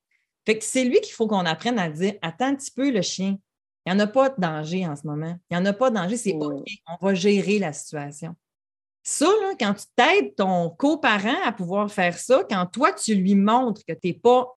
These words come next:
Speaker 1: comme drapeau blanc, là, tu sais, ça va être correct.
Speaker 2: T'es pas menaçant.
Speaker 1: Exactement, sois cohérent, par exemple.
Speaker 2: Ouais.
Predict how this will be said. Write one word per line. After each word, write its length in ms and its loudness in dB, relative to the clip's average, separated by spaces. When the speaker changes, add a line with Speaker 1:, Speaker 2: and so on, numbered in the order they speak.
Speaker 1:
comme 200 0
drapeau 360 0
blanc, 280 4
là, 220 -2
tu 80 -4
sais, 20 -4
ça 120 -2
va 80 2
être 100 -2
correct. 360 -2
Speaker 2:
T'es 100 4
pas 140 4
menaçant. 880 2
Speaker 1:
Exactement, 460 -2
sois 220 0
cohérent, 440 4
par 160 0
exemple. 360 -4
Speaker 2:
Ouais. 340 -4